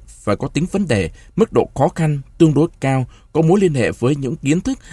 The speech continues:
và kỹ năng cơ bản mà người học đã biết, có thể phân ra thành những đơn vị tương đối độc lập để những nhóm khác nhau làm việc và để từng học sinh làm việc trong khuôn khổ một nhóm. Giao nhiệm vụ cụ thể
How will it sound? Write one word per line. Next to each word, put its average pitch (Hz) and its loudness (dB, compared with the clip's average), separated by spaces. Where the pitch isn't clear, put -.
và 98 -2
kỹ 143 -4
năng 156 -2
cơ 180 0
bản 92 -2
mà 107 2
người 98 -2
học - -6
đã 90 -4
biết, 165 -4
có 226 2
thể 143 2
phân 170 -2
ra 156 -2
thành 104 -2
những 101 -4
đơn 147 2
vị 117 -2
tương 151 2
đối 113 0
độc 107 -2
lập 98 -2
để 104 2
những 143 0
nhóm 143 -2
khác - -8
nhau 139 -2
làm 113 0
việc - -4
và 98 0
để 95 -4
từng 110 0
học 90 -4
sinh 147 -2
làm 104 0
việc 92 -2
trong 139 -2
khuôn 151 0
khổ 85 -2
một 92 -4
nhóm. 101 0
Giao 151 2
nhiệm 110 0
vụ - -2
cụ 98 -6
thể 90 -4